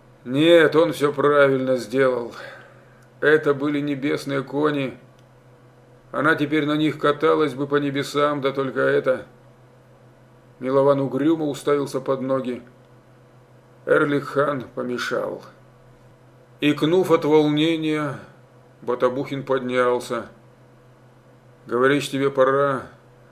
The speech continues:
Мне, однако, тоже». Какая-то тень над костром промелькнула, ветка закачалась на берёзе.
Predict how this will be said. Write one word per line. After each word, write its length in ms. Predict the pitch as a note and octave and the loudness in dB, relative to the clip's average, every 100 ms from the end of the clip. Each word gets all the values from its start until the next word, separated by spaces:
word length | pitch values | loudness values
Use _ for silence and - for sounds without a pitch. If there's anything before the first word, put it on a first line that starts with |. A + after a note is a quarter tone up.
| - - _ _ A#2+ | -20 -20 _ _ -6
Мне, 180 | B2+ B2+ | 2 2
однако, 480 | A#2+ B2+ B2+ A#2 - - - | 2 0 -2 -4 -8 -16 -6
тоже». 360 | D3+ A#2+ A2 E2 - - _ - - - - - - - - - | -4 -4 -8 -14 -20 -20 _ -20 -20 -20 -20 -20 -20 -20 -14 -8
Какая-то 440 | B2 D#3+ D#3+ D3+ | 2 2 4 0
тень 640 | D3 - D3 D3+ D3 C3 - | -6 0 2 2 0 -6 -10
над 180 | C3 | -6
костром 420 | - C#3 - D3 C#3 | -2 -2 0 -2 0
промелькнула, 840 | C#3 C#3 C3 C3 C#3+ C#3+ C#3 C3+ - - - - - - | 0 0 -4 -4 -2 0 0 0 -2 -18 -20 -20 -20 -20
ветка 420 | A2+ A#2+ D3+ D3+ C#3+ | -6 -2 -2 0 -2
закачалась 580 | C#3 C#3+ C#3+ C#3+ C#3 | 0 0 0 0 0
на 100 | C#3 | -2
берёзе. 640 | C3 C3 C3+ C#3 C#3 B2+ | -4 -2 2 4 4 0